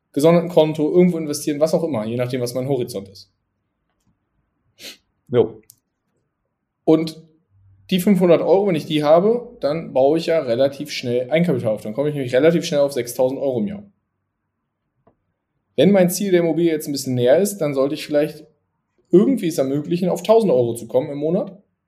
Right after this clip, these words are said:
Speaker 1: Also weitere fünfhundert Euro finden. Über eine Gehaltserhöhung, über Ersparnis, ü-, über Einsparung oder über einen Nebenjob, was auch immer.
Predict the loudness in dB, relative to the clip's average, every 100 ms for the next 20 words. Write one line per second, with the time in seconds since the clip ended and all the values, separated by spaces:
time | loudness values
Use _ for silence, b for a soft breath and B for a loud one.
0 | _ _ -6 2 4 4 0 -4 -4 -2
1 | 2 0 0 -8 -8 -12 -14 _ _ _
2 | _ _ _ _ _ _ _ _ _ 4
3 | 6 6 6 4 4 2 2 2 0 2
4 | 2 2 0 0 0 -2 -6 -4 -2 0
5 | 2 4 4 0 0 0 2 0 0 2
6 | 2 2 0 -2 -4 -6 -6 -4 -2 0
7 | -2 -2 -4 -6 -14